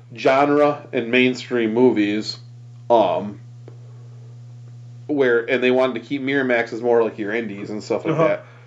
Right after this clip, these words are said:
Speaker 1: Disney just said, "All right, we're gonna put out whatever we want on it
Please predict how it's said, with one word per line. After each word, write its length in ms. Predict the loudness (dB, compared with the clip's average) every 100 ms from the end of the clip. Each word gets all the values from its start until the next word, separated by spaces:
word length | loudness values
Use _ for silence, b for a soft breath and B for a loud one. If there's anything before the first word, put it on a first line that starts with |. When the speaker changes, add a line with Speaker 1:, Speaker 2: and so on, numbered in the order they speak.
| b -20 -4
Speaker 1:
Disney 360 | -2 0 0 0
just 160 | -2
said, 160 | 0 2
"All 120 | 2
right, 200 | 2 2
we're 200 | 2 2
gonna 160 | 0 -2
put 160 | 0
out 120 | 2 2
whatever 180 | -2
we 160 | -6 -2
want 260 | 2 2 0
on 200 | -2 -4
it 180 | -6